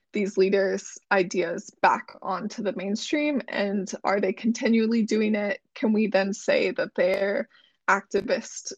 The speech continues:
for the movements? How do they become more and more radical? Uh, so right now it's more in the descriptive stage of understanding the presence of where these people exist online,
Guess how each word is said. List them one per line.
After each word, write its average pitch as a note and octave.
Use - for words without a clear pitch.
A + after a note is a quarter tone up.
for G3
the F#3+
movements? G3+
How G3+
do A3+
they G3
become G3
more A3
and A#3
more A#3
radical? G3
Uh, F#3+
so A3
right A3
now A#3
it's A#3
more G#3+
in G#3
the G3
descriptive G#3
stage G3+
of A3+
understanding G3
the G#3+
presence -
of F#3+
where G3+
these -
people -
exist -
online, F#3+